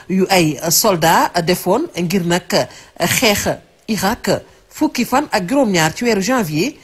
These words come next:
ba ñaar fukki fan ak juróom-ñett ci weeru février mille neuf cent quatre-vingt-onze.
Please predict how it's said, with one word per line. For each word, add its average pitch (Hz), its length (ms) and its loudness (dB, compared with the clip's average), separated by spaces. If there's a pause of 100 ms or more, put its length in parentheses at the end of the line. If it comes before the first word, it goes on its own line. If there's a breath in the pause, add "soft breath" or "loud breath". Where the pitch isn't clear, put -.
(260 loud breath)
ba 160 240 0 (160)
ñaar 254 300 0
fukki 240 300 -6
fan 302 260 0
ak 170 180 -4
juróom-ñett 262 480 0
ci 285 100 -2
weeru 226 200 2
février 208 480 0 (260 loud breath)
mille 285 220 2
neuf 269 120 2
cent 311 220 0
quatre-vingt-onze. 240 960 0